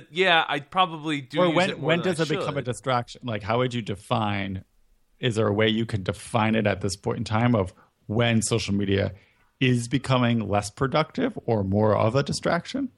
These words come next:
Speaker 1: When, when the time when I know I should probably just take a break and go
Speaker 2: So
Speaker 1: to,
Speaker 2: you
Speaker 1: like,
Speaker 2: actually
Speaker 1: take a
Speaker 2: know
Speaker 1: nap
Speaker 2: it.
Speaker 1: or something.
Speaker 2: You're,
Speaker 1: Oh,
Speaker 2: you're
Speaker 1: yeah.
Speaker 2: aware.
Speaker 1: Oh, definitely. Yeah. I mean, well, I wrote about this in my first book about, you know, seeing everything from,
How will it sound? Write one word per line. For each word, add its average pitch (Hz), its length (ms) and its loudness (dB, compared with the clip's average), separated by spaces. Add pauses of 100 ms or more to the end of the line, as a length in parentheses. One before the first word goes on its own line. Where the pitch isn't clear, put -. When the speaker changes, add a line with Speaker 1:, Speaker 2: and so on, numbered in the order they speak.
(240)
Speaker 1:
When, 143 380 -8
when 139 180 -8
the 143 160 -2
time 151 300 -2
when 139 180 -2
I 131 100 0
know 131 180 -2
I 127 100 0
should - 180 -12
probably 123 320 -2
just 104 160 -14
take 110 120 -10
a 104 60 -10
break 101 480 -10 (120)
and 113 120 -14
go 110 80 -8
Speaker 2:
So 151 80 4
Speaker 1:
to, 139 60 4
Speaker 2:
you 139 80 4
Speaker 1:
like, 160 100 2
Speaker 2:
actually 135 280 -2
Speaker 1:
take 120 100 -6
a 123 40 2
Speaker 2:
know 123 120 4
Speaker 1:
nap 101 140 -2
Speaker 2:
it. 107 40 -8
Speaker 1:
or 98 40 -10
something. 127 260 -4
Speaker 2:
You're, 120 100 -8
Speaker 1:
Oh, 151 180 2
Speaker 2:
you're 143 240 2
Speaker 1:
yeah. 104 140 -4
Speaker 2:
aware. 101 320 -10 (300)
Speaker 1:
Oh, 151 140 0
definitely. 107 560 -6
Yeah. 180 420 2
I 175 120 -4
mean, 180 200 -6
well, 196 140 4
I 208 40 6
wrote 208 180 4
about 180 180 2
this 160 180 -10
in 156 60 -8
my 143 140 -4
first - 320 -10
book 180 240 -4
about, 110 380 -4
you 135 120 -8
know, 110 160 -8
seeing 139 320 -10
everything 120 320 -10
from, 107 240 -14